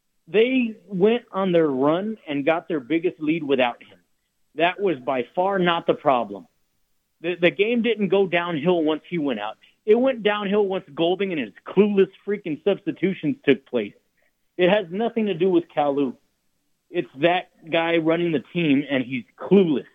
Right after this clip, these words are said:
He has no idea what type of player he wants to bring in. And then when he brings in these, this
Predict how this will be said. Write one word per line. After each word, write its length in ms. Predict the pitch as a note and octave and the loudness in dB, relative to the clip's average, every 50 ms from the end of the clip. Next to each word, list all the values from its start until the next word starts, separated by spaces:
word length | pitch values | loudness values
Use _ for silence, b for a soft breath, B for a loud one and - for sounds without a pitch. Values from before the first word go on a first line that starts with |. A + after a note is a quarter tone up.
| _ _ _ _ _ _ _ _ _ _ _ _ _ _ | _ _ _ _ _ _ _ _ _ _ _ _ _ _
He 200 | _ F#3+ G3 E3+ | _ -2 0 2
has 180 | F#3+ G3 F3 D3 C#3 | 2 2 0 -4 -6
no 240 | D#3 F#3+ G#3+ A#3 A#3+ | -6 -4 -2 -2 -2
idea 360 | A#3 A3+ F#3 G#3 A3 A3 G#3 | -4 -4 -4 0 0 2 2
what 220 | D#3 F#3 G#3 - - - | 2 -2 -4 -6 -6 -6
type 220 | F3+ F#3 F#3 - | -6 -6 -4 -8
of 100 | F#3+ E3+ | -12 -14
player 300 | - _ F3+ F3+ F3+ F3 | -6 _ -4 -4 -2 -4
he 100 | D#3 E3 | -4 -4
wants 320 | E3+ D#3+ D#3 D#3 D3+ - - | -4 -4 -4 -6 -8 -8 -10
to 60 | C#3 | -2
bring 260 | B2+ D3 D3 C#3+ C3+ | 0 2 2 2 2
in. 240 | B2 B2 B2+ C3+ C#3 - _ _ _ _ _ | 2 0 0 -2 -6 -10 _ _ _ _ _
And 140 | F#3+ F3+ F#3 | 0 0 0
then 120 | G3 G3+ | 0 0
when 120 | G3+ G#3 G3+ | 0 0 0
he 60 | F#3 | 0
brings 340 | D#3 E3+ G#3+ A#3 A3 F#3+ G3 | 0 2 2 2 2 2 2
in 140 | A#3 A#3 A3 | 2 2 2
these, 180 | G3 E3 C#3+ D#3+ - | 0 0 -2 -2 0
this 140 | E3+ D#3 - | 0 0 0